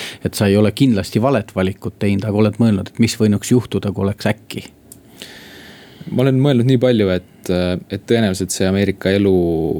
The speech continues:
Speaker 2: või ütleme, see just see ülikooli pool oleks huvitav ja, ja saada sealt haridus oleks kindlasti vajalik, aga, aga teisest küljest ma julgen ka otse välja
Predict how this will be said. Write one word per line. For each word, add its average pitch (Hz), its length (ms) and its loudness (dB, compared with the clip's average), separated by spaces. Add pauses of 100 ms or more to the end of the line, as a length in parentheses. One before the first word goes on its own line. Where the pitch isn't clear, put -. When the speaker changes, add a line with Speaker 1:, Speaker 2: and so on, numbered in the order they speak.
(160)
Speaker 2:
või 85 100 -2
ütleme, 87 240 -6
see 85 80 -2
just 101 160 -2
see 101 140 2
ülikooli 85 500 0
pool 92 380 0 (300)
oleks 90 280 -4
huvitav 98 460 0 (180)
ja, 85 220 -6 (500)
ja 85 160 -6
saada 90 280 -2
sealt 90 280 -2
haridus 95 460 -2 (180)
oleks 87 300 -6
kindlasti 85 720 -6 (100)
vajalik, 92 640 -2
aga, 82 400 -8
aga 87 160 -4
teisest 98 240 -4
küljest - 260 -6
ma 82 80 -4
julgen 92 360 0
ka 87 120 0
otse 92 240 0
välja 90 380 2